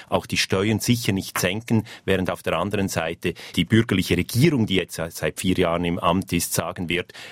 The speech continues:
wir werden den Wohlfahrtsstaat weiter erhalten, aber versuchen, ihn effizienter zu machen, um den Steuerdruck, der ja in Schweden sehr, sehr hoch ist, um eben den zu senken.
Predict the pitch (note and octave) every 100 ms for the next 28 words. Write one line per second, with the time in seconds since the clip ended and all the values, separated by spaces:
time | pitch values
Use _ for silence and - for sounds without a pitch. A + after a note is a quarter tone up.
0 | - G2+ F#2 G2 G2+ G2 - - F#2 F2+
1 | - G#2 G#2+ G2 F2+ - F#2 D#2+ - -
2 | - F2 F2+ F2+ D#2 D#2 A2+ B2 - G2+
3 | - F2+ - - A#2 A#2 G#2+ G#2+ F#2+ G2+
4 | G2+ G2 - E2+ G#2+ A2+ - G2 F#2 -
5 | G#2 G#2 F#2 F2 - A2 C#3 A#2 G#2 -
6 | F#2 F2+ E2 - - F#2+ F2+ F2+ F2+ F2
7 | F2 - F2 E2 F2 - F2 - - -
8 | F2+ F2 E2 D#2+ D#2 - - - - -
9 | -